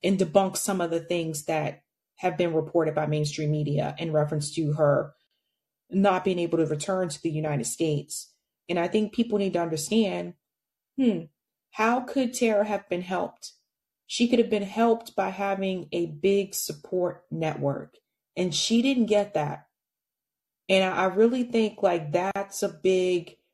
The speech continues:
that's a big part of the problem. Uh, there were a few of us that were willing to, you know, support Tara and listen to her and hear what she had to say, and not just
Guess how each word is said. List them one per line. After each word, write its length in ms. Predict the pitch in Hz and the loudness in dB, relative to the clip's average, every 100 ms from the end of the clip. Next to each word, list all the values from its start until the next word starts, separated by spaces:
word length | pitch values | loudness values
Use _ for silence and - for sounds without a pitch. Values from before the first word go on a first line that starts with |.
| _ _ _ _ _ _ _ _ _ _ | _ _ _ _ _ _ _ _ _ _
that's 220 | 190 202 | 2 2
a 40 | 208 | 0
big 360 | - 208 190 | 2 2 2
part 240 | - 185 185 | 0 2 2
of 40 | |
the 80 | 165 | -2
problem. 600 | 143 175 160 147 - - _ _ _ _ _ _ - | -4 0 0 -2 -6 -10 _ _ _ _ _ _ -6
Uh, 160 | 160 | -6
there 220 | 156 214 | 2 4
were 180 | 220 220 | 6 4
a 80 | 202 | 2
few 340 | - 277 294 | -2 -2 2
of 140 | 226 165 | 2 2
us 520 | 165 175 - - - _ _ | -4 -4 -6 -10 -16 _ _
that 240 | 170 180 175 | 2 2 4
were 120 | 180 | 0
willing 440 | 170 214 214 196 | 2 2 2 -2
to, 540 | 190 208 190 185 175 180 _ _ _ _ _ | -6 -4 -2 -2 -4 -10 _ _ _ _ _
you 140 | 180 | -2
know, 120 | 190 175 | 0 0
support 560 | 180 - 233 233 233 | -2 0 6 6 4
Tara 380 | - 208 208 196 | 0 4 6 4
and 160 | 151 165 | 0 -4
listen 260 | 196 214 | -4 -2
to 120 | 202 | -2
her 200 | 196 196 | 2 2
and 120 | 175 170 | 2 -2
hear 120 | 185 | -6
what 120 | 165 | -6
she 120 | - | -2
had 180 | 165 151 | -2 -2
to 60 | 147 | -6
say, 640 | - 180 175 170 170 - _ _ _ _ _ _ _ _ _ - | 0 2 2 0 -2 -8 _ _ _ _ _ _ _ _ _ 4
and 240 | 202 190 | 4 6
not 240 | 202 226 | 2 2
just 300 | 226 214 - | 2 0 0